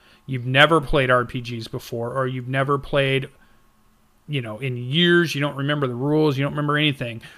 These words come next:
He's got a brand new video series about being a brand new D M and running Dungeons and Dragons, though you can use the same concepts for just about any game.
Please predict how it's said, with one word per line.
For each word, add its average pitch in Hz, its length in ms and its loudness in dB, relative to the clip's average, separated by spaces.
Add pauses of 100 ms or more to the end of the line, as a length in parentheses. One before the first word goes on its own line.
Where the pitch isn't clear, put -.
(180)
He's 131 180 -6
got 131 120 0
a 117 40 -12
brand 147 440 2
new 165 120 -2
video 147 380 -2
series 135 420 -2
about 123 240 -4
being 120 200 -10
a 107 60 -12
brand 135 420 0
new 151 120 0
D 135 300 -2
M 123 160 -4
and 107 260 -12
running 143 360 0
Dungeons 139 340 -2
and 139 80 -6
Dragons, 120 400 -4
though 127 100 -6
you 127 180 -4
can 143 320 -4
use 139 220 -4
the - 100 -18
same 131 440 -8 (400)
concepts 143 560 0
for 131 160 -6
just 160 280 -4
about 120 240 -6
any 139 200 -2
game. 104 380 -14